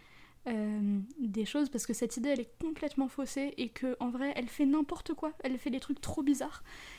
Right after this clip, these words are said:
et que du coup, faut aller dans ces trucs bizarres à fond, parce que c'est ça qui va la, la faire grandir et l'inspirer. Et puis, ouais, je pense lui dire que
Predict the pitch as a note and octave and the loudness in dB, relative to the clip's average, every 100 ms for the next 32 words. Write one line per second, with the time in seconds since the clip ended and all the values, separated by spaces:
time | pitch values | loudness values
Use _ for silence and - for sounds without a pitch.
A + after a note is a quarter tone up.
0 | - A3 B3+ C#4+ B3 G3+ E4+ - C#4+ C#4 | -4 -2 0 2 0 0 -2 4 6 8
1 | D#4 C#4 C#4 C#4 - A#3+ A#3+ C#4+ C#4 - | 8 8 4 2 2 2 2 0 0 -2
2 | A#3+ D4 C4+ - A#3+ A#3 F3+ - A#3 A3+ | 6 8 8 4 0 -2 -2 -2 -2 0
3 | A3 A3 A3 B3 A3+ A#3 A3+ A#3+ A3+ A3+ | 0 0 2 6 8 8 4 2 0 -2
4 | - C#4 D4 - - - - - - - | -4 -4 -4 -10 -20 -20 -20 -20 -20 -20
5 | - - - - - - - - A#3 - | -20 -20 -20 -20 -20 -20 -12 -4 -2 2
6 | A#3+ A#3 A#3 A#3+ C4 - A3+ - A#3 A#3+ | 2 2 2 2 2 0 -2 0 0 0
7 | - A3+ A3 | -2 -2 0